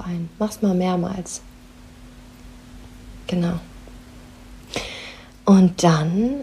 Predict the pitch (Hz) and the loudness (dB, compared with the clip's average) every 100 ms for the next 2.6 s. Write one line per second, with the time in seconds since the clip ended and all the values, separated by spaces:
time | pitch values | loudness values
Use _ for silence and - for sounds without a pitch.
0 | - 190 180 180 180 180 - 233 226 - | -2 0 2 0 0 -4 -4 -4 -2 0
1 | 196 - - 175 165 - 170 165 165 160 | 0 0 -2 -2 -2 -2 -2 -2 -4 -4
2 | 165 - 254 254 226 220 | 0 4 4 2 -4 -4